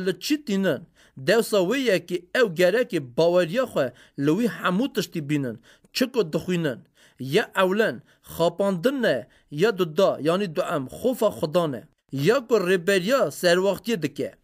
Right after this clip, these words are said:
Merivê ku di cadî ne rast bijîn, rehmbûnê heskin û gura Xwedê xwe da bin. Bi hazirî tobe dikin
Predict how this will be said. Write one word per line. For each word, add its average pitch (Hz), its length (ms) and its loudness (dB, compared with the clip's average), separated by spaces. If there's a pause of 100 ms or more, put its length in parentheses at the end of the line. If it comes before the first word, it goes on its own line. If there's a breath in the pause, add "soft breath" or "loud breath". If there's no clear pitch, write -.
(260 soft breath)
Merivê 185 540 2 (100)
ku 226 180 -4
di 180 120 -2
cadî 196 400 2
ne 190 120 0 (120)
rast 233 280 0
bijîn, 139 380 -6 (160)
rehmbûnê 175 640 0
heskin 147 520 -4 (260 soft breath)
û 156 160 -6
gura 233 260 4
Xwedê 175 520 -2
xwe 208 280 0
da 143 200 0
bin. 110 200 -12 (320 soft breath)
Bi 147 120 0
hazirî 185 800 0
tobe 175 380 0
dikin 123 360 -6